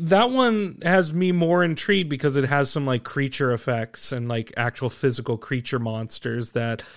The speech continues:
and it will probably have the, the straight up formula as a regular horror movie, and that will disappoint me. But we are missing genuine camp and cult ideas because, and I don't know, I think, I think it's because we just live in an era where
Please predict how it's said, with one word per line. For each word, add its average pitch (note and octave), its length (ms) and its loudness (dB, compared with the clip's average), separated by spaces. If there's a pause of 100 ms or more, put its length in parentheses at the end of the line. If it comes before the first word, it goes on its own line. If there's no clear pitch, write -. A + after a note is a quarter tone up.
(140)
and E3+ 100 4
it F3+ 40 8
will F#3 100 6
probably G#3 400 4
have E3 320 2
the, C3+ 300 4
the B2 180 -2
straight D#3 380 4
up - 180 -2
formula C#3 460 2
as B2+ 100 0
a B2+ 60 -2
regular B2 380 0
horror C3 260 2
movie, D3 320 -2
and A#2+ 100 0
that A#2+ 160 -4
will C#3 120 0
disappoint C#3+ 540 -4
me. D#3+ 280 -2 (460)
But E3+ 140 4
we F3+ 180 6
are G3 180 6
missing D3+ 680 2
genuine C3+ 760 2 (120)
camp C#3 460 -2 (200)
and B2 400 -2
cult - 520 0 (220)
ideas B2 640 2
because, D3 640 2 (640)
and C#3+ 100 2
I G3+ 100 4
don't G3 120 4
know, D#3 200 6
I D3+ 120 4
think, F3+ 200 2
I D#3 140 4
think E3 220 0
it's D#3+ 120 -2
because D#3 300 0
we D3 140 -2
just D3 180 -2
live D#3+ 160 2
in D#3 80 0
an D3 140 0
era C#3 440 4
where B2+ 540 2